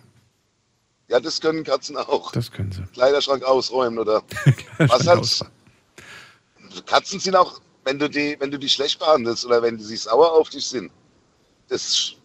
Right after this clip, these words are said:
Speaker 1: spürst, die lassen dich das spüren.
Speaker 2: Das
Speaker 1: Die
Speaker 2: stimmt.
Speaker 1: drehen dir den Rücken zu und gucken dich mit dem Arsch nicht mehr an. Oder sie, sie kotzen dir auf dein Lieblingst-T-Shirt. Also,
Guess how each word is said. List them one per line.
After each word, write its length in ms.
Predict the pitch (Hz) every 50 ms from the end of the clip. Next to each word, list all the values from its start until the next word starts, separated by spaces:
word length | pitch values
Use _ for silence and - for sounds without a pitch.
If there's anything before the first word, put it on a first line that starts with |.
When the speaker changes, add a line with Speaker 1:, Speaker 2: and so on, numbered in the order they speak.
| _ _ _ _
Speaker 1:
spürst, 440 | _ 131 139 160 185 - - - _ _ _ _ _ _ 127 117 _ _ _ _ _ _
die 60 | 127 123
lassen 220 | 127 139 147 208
dich 140 | 220 202 -
das 180 | 208 202 -
spüren. 380 | - _ - 226 233 214 156 101 _ _ _ - -
Speaker 2:
Das 100 | 123 127
Speaker 1:
Die 60 | 127
Speaker 2:
stimmt. 140 | - - -
Speaker 1:
drehen 120 | 151 156 156
dir 120 | 165 160
den 100 | 143 127
Rücken 300 | 107 123 147 151 214 208
zu 160 | - 185 196
und 100 | 208 196
gucken 180 | - - 180 170
dich 120 | 151 127
mit 100 | 135 131
dem 20 | 107
Arsch 240 | 107 117 127 -
nicht 60 | - 208
mehr 160 | 208 180 139
an. 160 | 127 - 190 - _ _ _ _ _ _ _ _ _ _
Oder 300 | - 151 147 170 175 165
sie, 360 | - - 170 165 165 165 160
sie 200 | 143 - 160 165
kotzen 380 | 123 - 147 170 - - 170 170
dir 140 | 156 170 156
auf 80 | 156
dein 140 | - 175 190
Lieblingst-T-Shirt. 800 | - - - _ 202 190 - - 143 143 113 101 95 95 95 -
Also, 340 | - 104 98 107 110 110